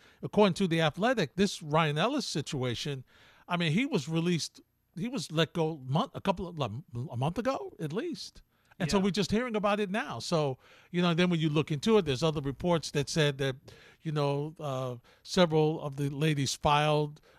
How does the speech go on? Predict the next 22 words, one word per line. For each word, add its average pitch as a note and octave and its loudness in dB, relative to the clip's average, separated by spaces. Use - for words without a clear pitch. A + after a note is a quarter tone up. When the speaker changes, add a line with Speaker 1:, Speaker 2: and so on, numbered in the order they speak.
Speaker 1:
uh, A#2+ -6
you D#3 -4
know, B2 -4
um, A#2 -10
complaints, G#3 4
and B2+ -2
peop-, E3+ 0
and C#3 -4
they D#3 2
were D3+ 0
told D3+ 4
that, C#3 0
"Well, C#3 0
we're D3+ 2
looking D3 0
into F3+ 4
it, D#3+ 0
and C3 -2
we C3 -2
didn't C#3 -2
find C#3 0
enough, B2 -6